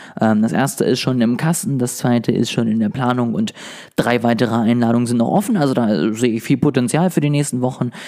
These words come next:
Ich werde wahrscheinlich immer mehr auch mal Ausschnitte von Gründertalk mit, äh, meinem, äh, Mitgründer Yannick teilen,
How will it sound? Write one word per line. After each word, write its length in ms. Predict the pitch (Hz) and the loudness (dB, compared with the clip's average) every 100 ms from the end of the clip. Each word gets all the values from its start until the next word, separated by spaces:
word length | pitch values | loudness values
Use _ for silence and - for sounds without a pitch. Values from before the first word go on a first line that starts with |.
| 151 | -12
Ich 100 | - | -2
werde 120 | 120 | 0
wahrscheinlich 440 | 123 139 127 123 - | 0 0 0 0 0
immer 180 | 127 123 | 0 2
mehr 240 | 127 120 | 2 0
auch 140 | 123 | 0
mal 160 | 135 120 | 0 0
Ausschnitte 500 | 85 156 - 139 135 | 2 0 0 0 0
von 320 | - 135 127 - 131 | 0 0 -2 -4 0
Gründertalk 1040 | 131 190 196 165 - - 165 156 151 - | 2 2 2 -2 -4 -4 0 0 0 0
mit, 220 | 131 123 | -2 0
äh, 60 | 113 | 0
meinem, 520 | 123 120 120 120 120 | 0 2 2 2 0
äh, 120 | 113 120 | 0 0
Mitgründer 580 | 135 - 127 127 120 | -2 -2 0 2 2
Yannick 420 | 113 113 151 190 - | 2 2 2 0 -2
teilen, 440 | - 143 139 | -4 0 0